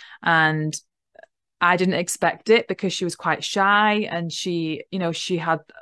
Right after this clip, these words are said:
really healing energy, like, really sweet, loving energy. And I thought, I just thought, "I wonder how this is gonna go." Like, you know, 'cause you ha-, you kind of have an intention for the client, and you want them to have the best,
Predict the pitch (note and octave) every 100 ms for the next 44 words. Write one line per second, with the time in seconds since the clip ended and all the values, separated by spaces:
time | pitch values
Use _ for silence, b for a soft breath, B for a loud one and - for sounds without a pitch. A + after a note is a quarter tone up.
0 | - D#3 F3 F3+ F3 - F3 E3+ D#3+ E3
1 | E3 E3 E3+ D#3+ E3 E3 E3+ E3+ - -
2 | F3 F3 - - - F3 E3 E3+ E3 E3
3 | F3+ F3 E3+ - F3 E3 - b b b
4 | b b _ _ _ - F3+ F3 - E3+
5 | E3+ F3+ F3 E3 E3 D#3+ E3 D3 D#3 D3+
6 | G#3+ G#3+ G#3+ G#3 G#3 G#3 F3 D#3+ D#3 -
7 | F#3 F3+ E3+ - G3 A3 A#3 G#3 G#3+ A3+
8 | A#3+ A3+ - F#3+ F3+ - b b b b
9 | F#3 F#3 F3+ G3+ G#3 G#3+ G#3+ F#3 E3+ E3+
10 | E3 - E3 D#3+ E3 E3 E3 D#3+ E3 D#3+
11 | D#3 D3+ E3+ - - -